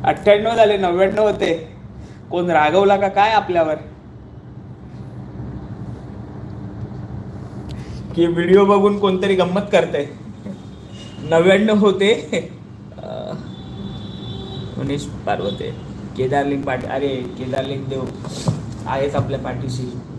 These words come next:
अरे परत नव्याण्णव झाले. कोण अशी गंमत तर नाही करत आहे ना? दादा मी केली आहे. <laughs> Allrounder विनायक, क्या बात आहे, allrounder. Allrounder माणसं आपल्याला भारी आवडतात, जी माणसं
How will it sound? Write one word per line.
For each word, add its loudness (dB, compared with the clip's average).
अरे 8
परत 6
नव्याण्णव 4
झाले. 0
कोण 6
अशी 2
गंमत 4
तर 2
नाही 2
करत 2
आहे 0
ना? -6
दादा 0
मी -6
केली -4
आहे. -2
<laughs> -6
Allrounder 0
विनायक, -6
क्या 0
बात 0
आहे, 2
allrounder. 2
Allrounder 0
माणसं -4
आपल्याला -4
भारी -2
आवडतात, -4
जी -8
माणसं 0